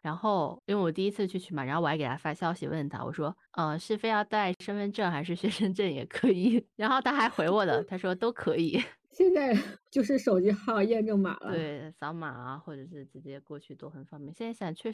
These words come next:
Speaker 1: 实这几年物流啊，各方面的真的便捷了很多哈。
Speaker 2: 对，现在就是这么多年互联网兴起的话，不只是淘宝，然后还有很多，比如说微信呀，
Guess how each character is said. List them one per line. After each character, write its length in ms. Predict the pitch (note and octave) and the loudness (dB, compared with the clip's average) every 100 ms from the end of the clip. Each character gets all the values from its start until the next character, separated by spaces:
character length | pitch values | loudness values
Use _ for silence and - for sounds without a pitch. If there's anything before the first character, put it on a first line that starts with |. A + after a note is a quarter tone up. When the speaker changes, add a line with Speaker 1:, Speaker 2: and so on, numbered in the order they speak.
| - | -6
Speaker 1:
实 80 | F3+ | -8
这 160 | G3+ | -6
几 160 | F#3 C#3+ | -8 -8
年 380 | B2 B2 C3 - - - | -10 -10 -12 -14 -20 -8
物 120 | F#3 | -4
流 140 | D#3 C#3+ | -4 -4
啊， 200 | D3+ D3 | -6 -8
各 140 | F3 | -12
方 240 | D#3+ F3+ E3 | -14 -10 -8
面 260 | E3+ D#3 | -8 -8
的 240 | A2+ A2+ - _ _ | -10 -14 -16 _ _
真 140 | F3+ | -10
的 280 | E3+ D3 B2+ - - | -6 -6 -8 -10 -8
便 240 | F#3 C#3+ | -6 -6
捷 140 | - | -8
了 360 | A#2+ C#3 C3 - - - | -8 -8 -10 -12 -20 -18
很 140 | C#3 A2+ | -14 -12
多 180 | B2+ A#2+ | -10 -10
哈。 300 | C3 C#3+ F3 _ _ _ | -12 -16 -20 _ _ _
Speaker 2:
对， 240 | C4 G#3 F3+ | 2 4 2
现 220 | G#3 D4+ | 2 2
在 160 | D4+ C4 | 4 2
就 140 | C4 | 2
是 160 | B3+ - | 0 2
这 120 | C4 | 2
么 140 | G#3+ | 2
多 160 | G3 A3+ | 0 2
年 260 | G3+ E3+ | 0 0
互 140 | G3+ G#3 | 0 0
联 180 | F#3+ G3+ | 2 0
网 160 | E3 | -2
兴 240 | G3 G3 G3+ | -2 0 0
起 220 | G3+ - | -2 -6
的 100 | - | -6
话， 240 | F3 - - _ _ _ - - | -8 -10 -12 _ _ _ -12 0
不 140 | B3 | 2
只 120 | G3 | 2
是 160 | E3 G3 | 0 -2
淘 320 | - D3+ D#3 | -2 -4 -2
宝， 300 | F#3 D#3+ F#3+ - | 0 -2 -4 -10
然 160 | E3+ | -4
后 140 | F3 G3 | 0 0
还 160 | F#3+ | 2
有 120 | F#3 G3 | 0 0
很 240 | F#3 E3 | 0 -2
多， 160 | E3+ E3+ | -2 0
比 140 | F3 | 0
如 120 | D#3 | 0
说 180 | D#3+ E3+ | 0 -2
微 200 | F3+ F#3+ | 2 2
信 240 | G3 G#3 | 2 0
呀， 280 | E3+ E3 - | 0 -4 -10